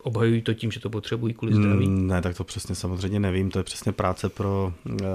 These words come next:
Speaker 2: Český antidoping-, antidopingový výbor a, eh, řekněme třeba šéf lékaře olympijské výpravy, kteří o tom samozřejmě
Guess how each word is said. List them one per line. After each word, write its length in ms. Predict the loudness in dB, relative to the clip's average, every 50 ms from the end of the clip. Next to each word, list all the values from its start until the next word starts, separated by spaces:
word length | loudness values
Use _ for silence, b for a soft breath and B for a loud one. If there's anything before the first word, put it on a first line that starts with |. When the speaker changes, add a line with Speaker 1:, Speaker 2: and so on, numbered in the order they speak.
| -2 -2 -4 -4
Speaker 2:
Český 340 | -6 -10 -12 -8 -4 -4
antidoping-, 520 | -2 -2 -4 -4 -4 -2 -2 -2 -2 -4 -6 -6 -6
antidopingový 680 | -6 -4 -2 -2 -2 0 0 0 2 2 2 2 2 2
výbor 380 | 0 2 2 2 2 2 2 2
a, 400 | 2 4 6 6 6 6 4 0 -8
eh, 120 | -10 -6 -4 -2 -2 0 0 -2 -2 -2 -2 -2
řekněme 380 | -2 -2 0 0 0 2 2 0
třeba 360 | 0 0 -2 0 2 2 2
šéf 260 | 2 0 -2 -2 -2
lékaře 320 | -2 -2 0 0 0 2 2
olympijské 460 | 2 0 -2 -2 -4 -4 -2 0 0
výpravy, 460 | 2 2 0 0 0 2 2 0 0
kteří 340 | -2 -4 -6 -4 -4 -4 -6
o 40 | -6
tom 180 | -8 -8 -10
samozřejmě 500 | -8 -6 -6 -6 -4 -4 -4 -4 -4 -6